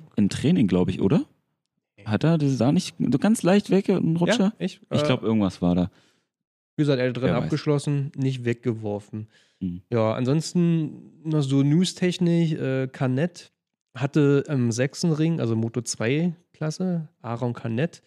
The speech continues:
Speaker 2: hat den zweiten Platz besetzt. Äh, jetzt fragt ihr euch natürlich als Stammzuhörer, „Was? Der zweite Platz war keine K T M? Das war nicht Gardner oder Raul Fernandes?“ Richtig. Raul Fernandes hat sich leider gelegt. Und so kam es, <laughs> dass jemand, mal,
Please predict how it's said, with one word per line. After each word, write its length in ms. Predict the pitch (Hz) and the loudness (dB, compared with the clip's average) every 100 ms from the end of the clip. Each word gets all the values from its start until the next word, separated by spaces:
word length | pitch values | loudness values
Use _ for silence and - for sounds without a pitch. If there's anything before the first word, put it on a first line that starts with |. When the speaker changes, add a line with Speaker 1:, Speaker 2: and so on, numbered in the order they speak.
| _ _ _ _ - | _ _ _ _ -6
Speaker 2:
hat 320 | 127 - - | -6 -6 -2
den 120 | 123 | -2
zweiten 360 | - 110 113 123 | 0 0 0 -4
Platz 320 | - 110 - | -4 -6 -6
besetzt. 520 | 123 104 101 - - | -6 -4 -4 -6 -2
Äh, 240 | 120 127 - _ _ _ - | 2 2 0 _ _ _ -20
jetzt 120 | - | -10
fragt 220 | 123 113 | -8 -4
ihr 80 | 131 | 0
euch 140 | 127 | 2
natürlich 520 | 120 117 127 127 123 120 | 2 2 4 4 2 0
als 260 | 117 - - - _ - | -2 -4 -12 -20 _ -10
Stammzuhörer, 920 | - - 135 156 - 127 135 135 120 | -4 0 0 0 0 2 2 2 0
„Was? 500 | 127 170 - - - _ | 0 0 -2 -8 -14 _
Der 80 | - | -10
zweite 260 | - 123 117 | -6 -4 -4
Platz 340 | - 139 - | -2 -4 -2
war 80 | 120 | -4
keine 260 | - 135 202 | 0 0 0
K 160 | - | 0
T 120 | 165 | -4
M? 300 | - 165 240 | 0 2 2
Das 200 | 226 - | 0 -2
war 80 | 131 | 0
nicht 200 | 170 - | 0 0
Gardner 440 | 123 113 170 196 160 | 0 0 2 2 2
oder 300 | 143 135 131 | 2 2 2
Raul 180 | 127 | 0
Fernandes?“ 480 | 135 131 135 160 165 _ _ - | 0 0 0 0 -2 _ _ -10
Richtig. 360 | 120 - 135 - _ _ _ _ _ _ _ _ _ - | -8 -8 -14 -18 _ _ _ _ _ _ _ _ _ -2
Raul 120 | 165 | 0
Fernandes 320 | 180 180 190 | 2 2 2
hat 100 | 185 | 0
sich 120 | 175 | 0
leider 180 | 170 185 | 2 2
gelegt. 380 | 175 208 190 - _ _ - | 2 2 0 -4 _ _ -4
Und 100 | 143 | 0
so 300 | 127 175 247 | 4 6 6
kam 340 | 190 170 175 | 2 0 2
es, 100 | 196 | 2
<laughs> 60 | - | 2
dass 220 | 135 - | -2 0
jemand, 240 | - 143 180 | 0 2 2
mal, 140 | 160 | 2